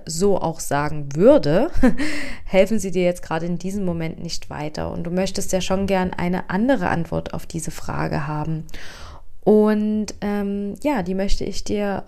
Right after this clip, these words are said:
heute in dieser Podfa-, Podcast-Folge geben. Denn, ja, diese Frage treibt dich um und kann dich immer wieder quälen.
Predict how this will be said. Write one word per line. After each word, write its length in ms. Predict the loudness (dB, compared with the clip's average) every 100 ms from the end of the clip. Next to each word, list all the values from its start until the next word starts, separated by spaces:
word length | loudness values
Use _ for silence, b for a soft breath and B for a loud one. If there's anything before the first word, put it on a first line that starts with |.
| -2
heute 380 | 2 2 2 0
in 220 | 0 -2
dieser 520 | -4 -2 0 -2 -4 -2
Podfa-, 440 | -2 0 -2 -2 -6 -6
Podcast-Folge 840 | -4 -2 -2 -2 -2 -2 0 -2
geben. 500 | 0 2 2 0 -4 -6 -8 -8 -10 -12 -12 -14 -18 -12 -2 4
Denn, 420 | 6 6 2 -4 -14 -16 -12 -12 -10 -12 -4
ja, 200 | 0 0 B B B B
diese 180 | 0 0
Frage 460 | 0 0 0 0 -2
treibt 380 | 0 0 0 -2
dich 220 | 0 0
um 160 | -2
und 200 | -2 -4
kann 260 | -2 2 2
dich 340 | 2 0 -4 -8 -10 -12 -2
immer 460 | 2 4 4 2
wieder 220 | 0 2 2
quälen. 500 | 4 0 0 -4